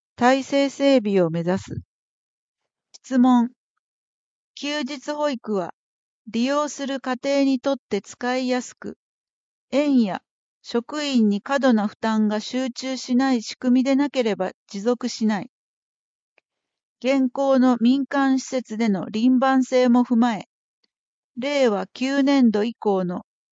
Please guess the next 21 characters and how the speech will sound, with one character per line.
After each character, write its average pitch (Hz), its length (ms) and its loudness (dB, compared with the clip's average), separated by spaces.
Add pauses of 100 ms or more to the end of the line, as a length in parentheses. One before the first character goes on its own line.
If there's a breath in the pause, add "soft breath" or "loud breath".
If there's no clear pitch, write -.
(220)
よ 214 160 2
り 285 180 -2
良 294 140 2
い 220 140 0
制 262 280 0
度 262 140 2
設 269 320 -4
計 202 260 -4
を 175 200 -4 (440)
ど 285 240 0
う 254 60 2
進 233 340 -2
め 254 140 4
る 262 140 2
の 208 120 2
か - 160 -12
尋 190 320 -2
ね 208 140 2
る。 - 140 -14 (2250)
答 247 360 -4
え。 190 140 -6